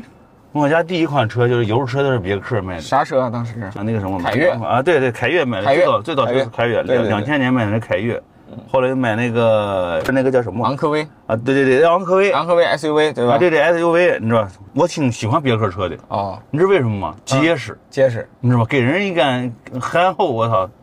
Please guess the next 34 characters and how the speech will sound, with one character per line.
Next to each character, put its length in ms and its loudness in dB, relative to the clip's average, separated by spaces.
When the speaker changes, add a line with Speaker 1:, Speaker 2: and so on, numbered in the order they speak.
Speaker 1:
因 80 -6
为 80 -2
给 260 0
人 140 2
也 100 2
原 140 2
来 60 2
撞 160 0
过 100 -2
车， 240 -2
我 80 2
操， 80 0
撞 200 0
到 60 4
我 80 2
别 140 -2
克 160 0
车 140 -2
上 140 0
了， 80 0
我 80 2
操！ 180 0
哎， 220 0
别 100 4
克 140 2
车 100 0
没 160 0
事 100 -2
儿， 160 2
那 80 -4
车 160 -6
废 260 -4
了。 200 -2
Speaker 2:
啊， 160 -6